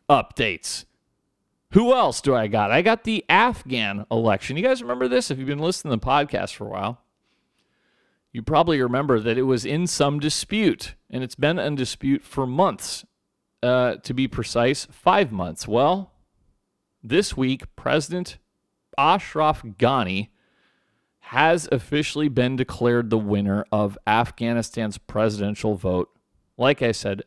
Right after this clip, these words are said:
after five months of delayed results and bitter dispute. And this is all on the cusp of a U S peace deal with the Taliban.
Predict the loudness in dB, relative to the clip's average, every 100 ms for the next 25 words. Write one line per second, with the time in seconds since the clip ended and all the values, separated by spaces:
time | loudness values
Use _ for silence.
0 | _ -4 -2 -4 -6 -2 2 4 2 0
1 | -2 -2 -4 -10 -12 -8 -6 -2 0 0
2 | -2 -2 0 0 -2 -16 _ _ _ _
3 | -2 0 0 -4 -12 0 2 2 -4 -10
4 | -2 0 0 -4 _ _ _ _ _ _
5 | _ _ _ _ _ _ -12 -6 -4 -2
6 | 0 4 4 2 0 -4 -4 0 0 -2
7 | -14 -20 _ _ _ _ _ _ _ -4
8 | 0 0 0 0 2 2 0 -6 -14 _
9 | -8 -6 -6 0 2 2 -2 -8 -2 2
10 | 2 0 -6 -12